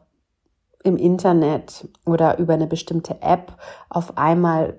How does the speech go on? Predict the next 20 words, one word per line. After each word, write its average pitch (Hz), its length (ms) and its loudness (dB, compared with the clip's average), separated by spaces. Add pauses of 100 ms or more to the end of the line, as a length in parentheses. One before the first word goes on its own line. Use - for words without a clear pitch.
anfängst 180 720 -2
zu - 160 -6
schauen, 170 520 2
was 170 160 -4
ist 220 240 -4
denn 190 80 0
eigentlich 156 320 -6
das - 280 0
für - 120 -4
eine 156 240 -4
Pflanze 151 540 -8
und - 100 -8
was 160 140 -10
ist - 180 -18
denn - 140 -8
eigentlich - 280 -12
das 190 240 0
für - 160 -8
ein 160 200 -4
Kraut - 640 -4